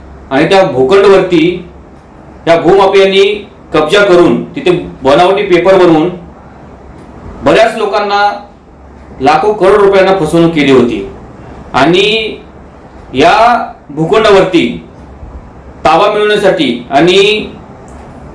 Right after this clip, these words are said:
बनावटी तिथे पुरावे बनवण्यासाठी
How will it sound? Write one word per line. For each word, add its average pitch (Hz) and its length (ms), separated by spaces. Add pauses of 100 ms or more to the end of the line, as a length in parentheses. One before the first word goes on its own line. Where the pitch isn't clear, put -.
(160)
बनावटी 233 520 (1500)
तिथे 180 240 (1600)
पुरावे 214 360
बनवण्यासाठी 208 520